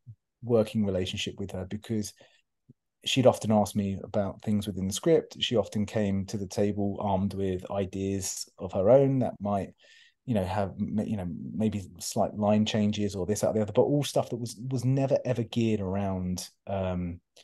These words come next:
ego or sort of personal kind of, like, um, uh, I don't know, I, I guess no personal interest in it. It was always what's the best for the film. Um,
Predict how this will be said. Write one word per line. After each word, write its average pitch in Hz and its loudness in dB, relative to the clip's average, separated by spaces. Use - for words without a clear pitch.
ego 117 2
or 101 -4
sort - -6
of - -12
personal 107 2
kind 95 -2
of, 92 -8
like, 87 -2
um, 90 0
uh, 87 0
I 107 -6
don't 113 0
know, - 0
I, - -4
I 110 -4
guess 107 -4
no 131 -2
personal 127 4
interest 120 0
in 101 -4
it. 87 -4
It - -10
was 92 -8
always 113 2
what's - 0
the - -6
best 104 4
for 107 -6
the 87 -8
film. 92 0
Um, 104 -2